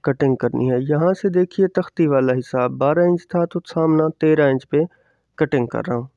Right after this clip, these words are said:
अब सिर्फ सामने की कटिंग हो रही है। आधा इंच सिलाई में दब जाएगा तो फ्रंट हमारा बारह इंच पर, और बैक की तख्ती जो है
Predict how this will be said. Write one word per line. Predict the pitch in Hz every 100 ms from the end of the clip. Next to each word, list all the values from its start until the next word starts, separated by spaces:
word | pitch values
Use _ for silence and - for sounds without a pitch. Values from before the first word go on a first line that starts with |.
| _ _ _
अब | 156 156
सिर्फ | - 180
सामने | - - 143 156 156
की | 139
कटिंग | - 123 127 123
हो | 120
रही | 135 127
है। | 113 - _ _ _ -
आधा | 143 131 147
इंच | 151
सिलाई | 151 156
में | 165 165
दब | 160 160
जाएगा | 165 160 165
तो | 196
फ्रंट | - 151 147 143
हमारा | 147 151
बारह | 143 127 127 123
इंच | 123
पर, | - 139 143
और | 151 139
बैक | 123 202 170 -
की | 185
तख्ती | 185 180 190
जो | 180 185
है | 180